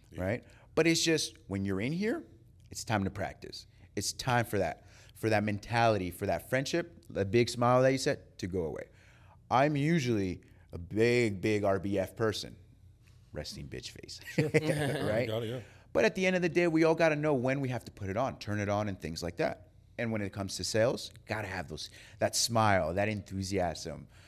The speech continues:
Speaker 2: that, that eye contact, basically, right? But when it comes to coaching, a lot of the times, when somebody's wrong, you gotta fix it right there. People are okay with negatives. They're not okay with surprises.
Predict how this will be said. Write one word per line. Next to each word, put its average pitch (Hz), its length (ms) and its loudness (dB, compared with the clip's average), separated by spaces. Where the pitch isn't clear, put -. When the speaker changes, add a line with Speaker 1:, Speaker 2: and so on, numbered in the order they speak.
Speaker 2:
that, 107 320 -2
that 120 180 2
eye 101 200 2
contact, 92 520 -2
basically, 71 400 -10
right? 90 320 -2
But - 400 6
when 101 140 -2
it 98 60 -4
comes 113 240 -4
to 107 60 -10
coaching, 104 560 -2
a 92 40 -8
lot 95 200 0
of 95 60 0
the 98 60 -4
times, 127 440 -4
when 92 140 -6
somebody's 101 440 -2
wrong, 113 360 -2
you 87 80 -10
gotta 76 180 0
fix - 280 -8
it - 100 -14
right 98 280 -2
there. 71 220 -10
People 196 240 -2
are 165 120 6
okay 156 200 -2
with 147 120 -6
negatives. 165 420 -6
They're 92 100 -4
not 110 180 -2
okay 113 180 -6
with 104 140 -6
surprises. - 640 -8